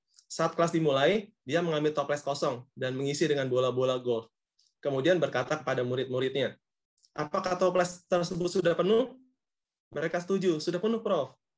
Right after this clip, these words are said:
Kemudian dia menuangkan batu ke-,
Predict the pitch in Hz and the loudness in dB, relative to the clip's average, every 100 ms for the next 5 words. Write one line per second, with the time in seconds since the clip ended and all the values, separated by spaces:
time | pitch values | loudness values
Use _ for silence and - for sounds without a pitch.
0 | _ _ _ _ _ _ _ _ _ - | _ _ _ _ _ _ _ _ _ -6
1 | 180 180 233 254 240 190 165 165 160 151 | -2 0 2 2 0 0 -2 -2 -2 -4
2 | 151 - | -6 -10